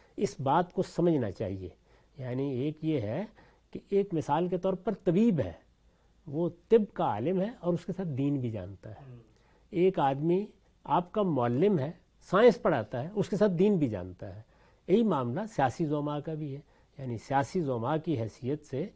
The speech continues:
Speaker 1: وہ اپنی خدمات انجام دیتے ہیں اور اس کے ساتھ دین بھی جانتے ہیں۔ اس میں تو اللہ کا شکر ادا کرنا چاہیے، لیکن وہ لوگ جو دین کے علماء ہیں ان کا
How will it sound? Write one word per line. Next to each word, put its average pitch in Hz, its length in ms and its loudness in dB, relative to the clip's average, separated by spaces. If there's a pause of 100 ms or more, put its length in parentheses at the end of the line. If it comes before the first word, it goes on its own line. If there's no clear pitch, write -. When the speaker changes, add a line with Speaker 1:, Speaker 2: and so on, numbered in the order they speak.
(300)
Speaker 1:
وہ 135 80 -4
اپنی 131 240 -4
خدمات 123 500 -6
انجام 143 360 -4
دیتے 156 220 -4
ہیں 233 60 -2
اور 202 60 -2
اس 175 120 -4
کے 185 100 -4
ساتھ 180 200 -8
دین 139 340 0
بھی 143 160 -2
جانتے 101 500 -8
ہیں۔ 98 120 -14 (600)
اس - 240 -8
میں 160 120 2
تو 123 260 -2
اللہ 92 200 -6
کا 92 140 -10
شکر 131 220 -4
ادا 139 220 -2
کرنا 135 280 -8
چاہیے، 131 320 -12 (400)
لیکن 160 380 -2
وہ 175 180 0
لوگ 190 260 0
جو 170 380 -4 (220)
دین 226 420 6
کے 165 140 0
علماء 98 480 -4
ہیں 113 180 -8 (360)
ان 214 200 -2
کا 185 140 -6